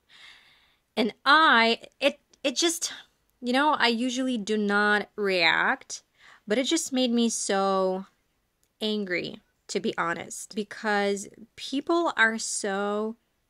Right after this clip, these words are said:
inconsiderate. I just went right into defending myself and explaining the situation, like, blah, blah, blah.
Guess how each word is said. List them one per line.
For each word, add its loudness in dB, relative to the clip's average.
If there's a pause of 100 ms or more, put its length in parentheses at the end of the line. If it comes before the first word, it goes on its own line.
(360)
inconsiderate. -2
I 4
just -2
went -2
right 6
into -4
defending -4
myself -2
and -6
explaining -6
the -6
situation, -2
like, -6
blah, -8
blah, -6
blah. 4